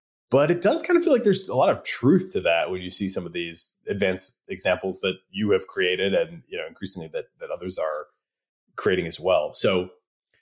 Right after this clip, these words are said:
you mentioned G P T four. Let's talk about G P T four. It's, um, obviously the big new thing.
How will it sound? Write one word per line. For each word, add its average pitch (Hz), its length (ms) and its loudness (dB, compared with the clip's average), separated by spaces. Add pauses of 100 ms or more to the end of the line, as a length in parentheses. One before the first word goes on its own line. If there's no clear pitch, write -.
(160)
you 160 100 4
mentioned 208 280 2
G 185 80 4
P 190 80 2
T 196 100 -2
four. 147 460 2
Let's 147 120 0
talk 214 100 2
about 202 120 4
G 190 80 2
P 185 80 -2
T 180 100 -4
four. 165 400 2
It's, 120 320 0
um, 110 540 2
obviously 127 300 2
the 113 100 0
big 120 300 2 (360)
new 120 220 4
thing. 104 380 0